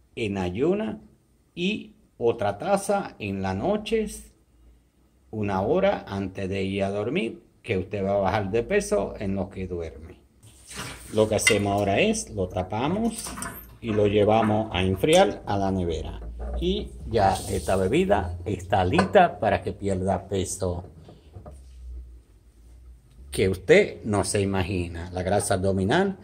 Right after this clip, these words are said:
recuerde, esto es saludable para mantener, destapar las arterias, baja-, eh, controlar los niveles de colesterol,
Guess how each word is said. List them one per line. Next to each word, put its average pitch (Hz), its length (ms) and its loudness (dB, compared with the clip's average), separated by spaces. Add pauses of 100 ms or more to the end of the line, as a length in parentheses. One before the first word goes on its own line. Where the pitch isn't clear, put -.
(280)
recuerde, 185 640 4 (280)
esto 107 300 4
es 101 100 4
saludable 113 720 4 (140)
para 104 200 4
mantener, 101 600 0 (120)
destapar 98 520 2
las 95 220 2
arterias, 160 640 2 (600)
baja-, 101 340 4
eh, 101 600 4
controlar 104 540 4
los 127 280 4
niveles 98 540 2
de 98 120 -2
colesterol, 95 760 2